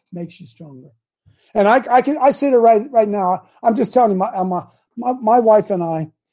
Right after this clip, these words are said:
in the, er, after we got saved, from nineteen ninety-seven to two thousand and three, we went through hell.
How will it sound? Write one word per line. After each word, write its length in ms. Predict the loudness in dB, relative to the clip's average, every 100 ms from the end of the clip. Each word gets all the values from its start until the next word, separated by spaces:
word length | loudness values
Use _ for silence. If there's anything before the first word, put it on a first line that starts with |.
| _ -4
in 140 | 0
the, 200 | 0 0 -2
er, 160 | -2 0
after 260 | 0 0
we 100 | 0
got 180 | 0 0
saved, 520 | -2 -4 -4 -6 -14 _ _ _ _ _ _ _ _
from 200 | -2 0
nineteen 560 | 0 0 -2 -2 0 0
ninety-seven 1500 | 0 0 -2 -2 -4 -8 _ _ -14 -2 0 0 -2 -12 -14 _ _ _ _ _ -6
to 120 | -6
two 240 | -2 -4
thousand 520 | 0 2 2 2 -2 -2
and 300 | -2 -4 -10 _ _ _
three, 400 | -4 -4 -4 -10 _ _
we 520 | 0 4 4 2 -4 _
went 400 | -6 -4 -4 -8 _ _ -18
through 380 | -12 -12 -14 _ _
hell. 520 | -18 -18 -18 -20